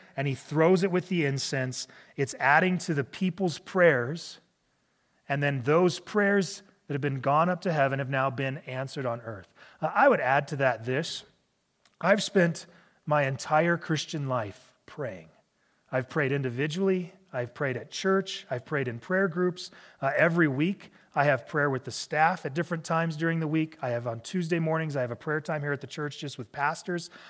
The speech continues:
Uh, I have a prayer time on Sunday night that my wife and I are part of, uh, here at the church. Uh, we've prayed with our kids as they go to bed at night. We pray before our meals. We pray, we pray, we pray, we pray. Here's what I absolutely one hundred percent believe.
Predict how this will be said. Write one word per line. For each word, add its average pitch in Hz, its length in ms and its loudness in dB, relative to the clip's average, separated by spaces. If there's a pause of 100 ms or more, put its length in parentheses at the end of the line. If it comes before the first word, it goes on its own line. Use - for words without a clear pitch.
(140)
Uh, 139 120 0
I 139 80 2
have 151 160 4
a 123 40 -2
prayer 156 280 0
time 147 240 -2
on 123 100 -4
Sunday 151 380 -2
night 135 340 -2
that 131 100 -8
my 120 120 -4
wife 131 320 0
and 156 80 -4
I 151 80 -2
are 147 120 0
part 151 280 0
of, 147 180 -2 (320)
uh, 135 140 2
here 143 180 2
at 156 80 -2
the 151 80 -6
church. 151 480 -2 (300)
Uh, 131 80 0
we've 127 180 -4
prayed 160 260 2
with 160 140 0
our 127 140 2
kids 165 420 -2
as 117 180 -6
they 131 80 -4
go 123 140 -4
to 113 100 -4
bed 151 320 0
at 151 140 -2
night. 147 320 0
We 123 80 -4
pray 160 280 -2
before 147 280 -2
our 120 100 6
meals. 156 380 -2
We 120 100 -4
pray, 175 380 0
we 143 140 0
pray, 165 360 2
we 139 160 -2
pray, 160 340 -2
we 135 180 -2
pray. 151 460 2 (360)
Here's 185 300 6
what 175 100 6
I 147 260 6
absolutely 175 800 2
one 151 260 0
hundred 170 380 -2
percent 160 400 -6
believe. 135 640 -4